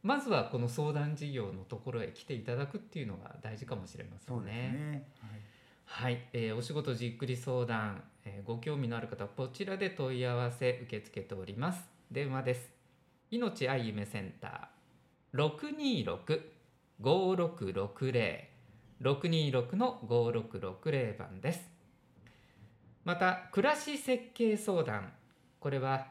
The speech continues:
Speaker 1: えー、どんな風に、まあ、生活設計をしていったらいいのかという相談を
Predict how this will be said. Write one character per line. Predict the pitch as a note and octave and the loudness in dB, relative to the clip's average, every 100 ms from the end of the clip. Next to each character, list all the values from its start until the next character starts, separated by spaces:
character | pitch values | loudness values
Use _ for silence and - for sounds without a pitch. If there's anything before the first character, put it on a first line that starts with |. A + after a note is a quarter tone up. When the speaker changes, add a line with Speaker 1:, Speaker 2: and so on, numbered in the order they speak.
| - | -6
Speaker 1:
え | G#2 G2 | -6 -2
ー、 | |
ど | A3+ | 0
ん | |
な | C4+ | 0
風 | A#3 D#3+ | 0 0
に、 | A#2 G#2+ F#2 - | 0 0 -4 -8
ま | A#2 G#2+ | -4 -4
あ、 | |
生 | - C3+ | 0 0
活 | C3+ - | 0 -2
設 | D3+ C#3+ | -6 -4
計 | G2+ | -6
を | F#2 | -6
し | - | -6
て | E3+ | -2
い | G#3 | -2
っ | |
た | - G3 | 0 0
ら | |
い | B2+ | 2
い | G#2+ | 0
の | F2 | -4
か | - | -10
と | - | -12
い | F2+ F2 F#2 | -12 -10 -12
う | F#2 - | -14 -14
相 | - G#2 | -6 -4
談 | G2+ G2+ F#3 | -4 -4 -2
を | B3+ - | -2 -2